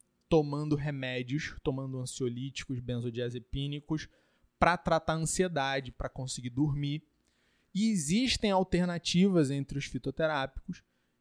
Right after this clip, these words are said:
que podem fazer o mesmo efeito, podem ajudar esses ansiolíticos, mas podem até substituir esses ansiolíticos. Tem relatos, é, vários que você vê em estudos científicos de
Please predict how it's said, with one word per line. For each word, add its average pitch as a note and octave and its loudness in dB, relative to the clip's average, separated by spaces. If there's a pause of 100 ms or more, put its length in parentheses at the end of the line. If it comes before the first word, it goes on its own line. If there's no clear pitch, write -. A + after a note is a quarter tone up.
que G#3 -4 (580)
podem A#3 6
fazer E3 2
o F3 8
mesmo F#3 2
efeito, F3 -4 (240)
podem E3+ 0
ajudar G#3 -4
esses D#3 -12
ansiolíticos, C#3 -14 (720)
mas G3 0
podem G3 4
até G3+ -2
substituir A3 2
esses G3+ -2
ansiolíticos. F#3 -2
Tem D#3 0
relatos, D#3+ 0 (440)
é, C3 -4 (120)
vários C#3+ 0
que - -14
você B2+ -6
vê B2+ -10
em C3+ -8
estudos C3+ -8
científicos D3 -4
de D#3+ 0